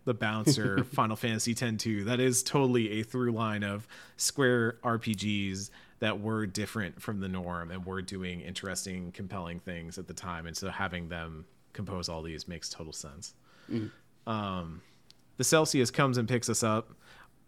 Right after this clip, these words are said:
Speaker 1: Uh, <laughs> we find out that brother had apparently jumped ship and went looking for Yuna after hearing that she was in danger.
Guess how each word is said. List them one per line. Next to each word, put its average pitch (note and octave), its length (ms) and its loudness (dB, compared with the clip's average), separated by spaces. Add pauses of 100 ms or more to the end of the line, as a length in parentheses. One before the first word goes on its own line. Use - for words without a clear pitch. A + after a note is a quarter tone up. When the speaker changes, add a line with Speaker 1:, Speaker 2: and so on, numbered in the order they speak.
(160)
Speaker 1:
Uh, G2 640 4 (360)
<laughs> - 460 -2
we C#3 100 6
find C#3+ 500 4
out C#3 240 8
that G#2 260 2 (420)
brother B2 340 8
had A#2 140 6
apparently A#2 400 4
jumped B2 420 2
ship - 480 4 (200)
and B2 120 2
went A#2 160 2
looking A2+ 320 2
for A2 160 2
Yuna G#2 280 4
after G2 320 2
hearing G#2+ 340 2
that G2+ 100 0
she A2 140 0
was G2 120 0
in G2 120 2
danger. F#2+ 560 0